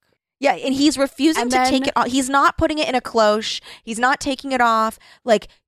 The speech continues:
Speaker 1: he's
Speaker 2: No.
Speaker 1: like, "No, we have to look
Speaker 2: It's
Speaker 1: while
Speaker 2: not,
Speaker 1: the meats
Speaker 2: "I'm
Speaker 1: are
Speaker 2: gonna
Speaker 1: cooking."
Speaker 2: send somebody else in my company to look for the salt shaker." No.
Speaker 1: <laughs>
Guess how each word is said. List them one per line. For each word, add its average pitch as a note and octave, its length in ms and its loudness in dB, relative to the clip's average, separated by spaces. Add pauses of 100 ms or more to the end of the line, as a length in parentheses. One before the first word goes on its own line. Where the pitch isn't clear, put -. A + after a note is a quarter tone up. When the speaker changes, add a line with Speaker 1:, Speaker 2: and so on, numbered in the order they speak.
(140)
Speaker 1:
he's B3+ 260 -4
Speaker 2:
No. C#4 60 4
Speaker 1:
like, - 240 -4
"No, G#3 200 2
we G3 180 0
have A3 280 -2
to D4+ 100 -4
look C4 220 0
Speaker 2:
It's A#3+ 80 -2
Speaker 1:
while G#3 120 4
Speaker 2:
not, D4+ 160 4
Speaker 1:
the B3+ 40 -4
meats B3 160 -12
Speaker 2:
"I'm A#3 180 0
Speaker 1:
are B3 60 -2
Speaker 2:
gonna A#3+ 140 0
Speaker 1:
cooking." C4+ 100 0
Speaker 2:
send A3+ 300 0
somebody G#3+ 680 -2
else G3 480 -4
in G3+ 160 -2
my F#3+ 140 -2
company F#3+ 540 -6
to F3+ 100 -6
look F3 240 -8
for - 140 -20
the F3 100 -10
salt F3 300 -10
shaker." E3+ 360 -10
No. F3+ 320 -4
Speaker 1:
<laughs> - 60 -8